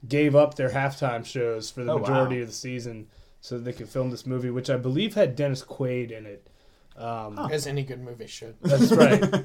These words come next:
Speaker 1: I've still never seen it, though. Maybe I'll see if that's on Netflix and add it to my watch list.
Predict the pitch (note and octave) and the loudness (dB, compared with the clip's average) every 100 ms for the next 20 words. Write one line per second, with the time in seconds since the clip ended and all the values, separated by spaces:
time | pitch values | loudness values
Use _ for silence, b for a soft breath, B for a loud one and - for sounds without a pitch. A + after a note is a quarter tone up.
0 | - F#3+ E4+ E4 D4 G3 - E3+ C3+ C3 | 2 4 4 8 10 8 4 4 2 0
1 | C#3 D4+ D#4+ A#3 - A3 G#3 F3+ E3+ C#3+ | 6 10 10 8 6 2 6 6 6 6
2 | C#3+ C#3 C#3+ B2+ C3+ C#3 C#3+ C3+ - B2 | 6 4 0 -2 -4 0 0 0 -4 -4
3 | A2 G#2+ B2+ A2+ - G#2 G2+ - - | -4 -2 -2 -2 -8 -12 -14 -18 -20